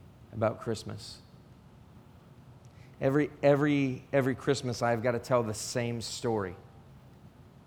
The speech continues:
The exact same story to you, and I have to get you interested in it, right? Sometimes I'm not as interested as I, as I should be. Sometimes I try to work that up. Sometimes I try to make that happen.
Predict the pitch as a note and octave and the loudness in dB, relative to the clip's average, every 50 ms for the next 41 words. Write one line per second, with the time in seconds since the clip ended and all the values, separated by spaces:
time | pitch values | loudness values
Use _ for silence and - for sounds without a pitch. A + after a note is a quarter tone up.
0 | - - - - - - C3+ C#3 C3+ A2+ A#2 D#3+ D#3 C#3+ - - E3+ D3+ C#3+ C3 | -20 -20 -20 -18 -8 -2 -2 0 0 2 2 2 2 2 0 -2 -4 -4 -4 -4
1 | - D#3+ D3+ C3 G#2+ F#2+ F#2+ - - - - - - D3+ D3 D#3+ D#3+ C3 G#2 - | -4 -2 -2 -2 -2 -4 -8 -12 -18 -20 -12 -6 -4 -2 0 0 0 -2 -2 -4
2 | A#2+ B2+ C3+ D3 D3 C#3+ D3 - C3 A#2+ C#3 C#3+ C#3 - C#3+ D3 C3+ C3+ D3 - | -4 -4 -4 -4 -4 -6 -6 -6 -6 -4 -4 -4 -4 -4 -6 -6 -6 -6 -8 -10
3 | - - - - G#2+ F#2 F#2+ F2+ E2 - - - - - - - - - - - | -12 -12 -10 -10 -10 -10 -12 -14 -16 -16 -18 -20 -20 -20 -20 -20 -20 -20 -16 -10
4 | - G#2+ A2 C#3 C#3 - - - - - - - - - - - - - - - | -8 -8 -8 -8 -10 -16 -20 -20 -20 -20 -20 -20 -20 -20 -20 -20 -20 -20 -20 -20
5 | - - - - - - C#3+ C#3+ C3+ C#3+ B2+ A2 B2+ B2+ B2+ B2 B2+ B2+ B2+ B2+ | -20 -20 -20 -18 -12 -10 -8 -4 -4 -4 -2 -2 -2 -2 -2 -2 -2 -2 -2 -2
6 | A#2 G2+ B2 B2 A#2 A#2 G#2+ - - A#2 G2+ A2+ A2 F#2+ A2 G#2+ G#2 G#2 G2 - | -4 -4 -6 -6 -8 -8 -10 -8 -6 -4 -2 -2 -4 -2 -2 -4 -4 -4 -6 -10
7 | - - - - - A#2 A2 G#2 G#2 G2+ - - - B2+ A#2+ G#2+ G2 F#2 G#2 G#2 | -14 -20 -20 -16 -10 -8 -6 -4 -4 -6 -6 -6 -6 -6 -6 -6 -8 -8 -8 -10
8 | G2 - - - - - - - - - - - - - - - - - - - | -14 -18 -20 -20 -20 -20 -20 -20 -20 -20 -20 -20 -20 -20 -20 -20 -20 -20 -20 -20
9 | - - - - C#3+ B2+ - D#3+ D3+ C3 D3+ C3+ - - - D3 C3+ C#3 C#3 C3 | -20 -18 -12 -10 -8 -6 -4 -4 -4 -4 -4 -6 -6 -4 -2 -2 0 0 0 -2
10 | C3 C3 C3 - C#3+ C3+ C3 A#2 - - - - D3 C#3 D#3+ D3+ C3+ C3 B2+ A#2 | -2 -4 -4 -4 -6 -4 -4 -4 -6 -8 -12 -12 -12 -10 -10 -10 -8 -10 -10 -10
11 | - - C#3 C#3 C3 B2+ B2+ B2+ B2 A#2+ B2 B2 A2+ G#2 A2+ A#2 A2+ - - A2 | -8 -6 -6 -4 -4 -4 -6 -6 -8 -8 -8 -10 -10 -10 -10 -12 -12 -12 -14 -16